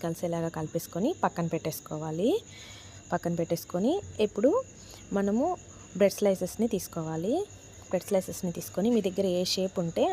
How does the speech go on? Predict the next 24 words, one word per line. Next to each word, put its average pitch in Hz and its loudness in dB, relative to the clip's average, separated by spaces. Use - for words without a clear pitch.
ఆ - 2
షేప్లో 190 -2
వీటిని 190 2
తీసేసుకోవచ్చు. 185 0
నా 185 -2
దగ్గర 196 2
ఇలా 180 4
బౌల్ 170 4
ఉంటే 180 6
దాంతో 175 0
తీసుకున్నాను. 170 -2
ఇలా 190 2
తీసేసుకొని 185 0
ఇందులోకి 185 2
కొంచెం 196 2
కెచప్ 190 0
యాడ్ 160 0
చేసుకోండి. 165 0
ఒక 190 4
స్లైస్ 185 4
తీసుకొని 190 2
ఆ 196 2
స్లైస్లోకి 180 2
కొంచెం 220 6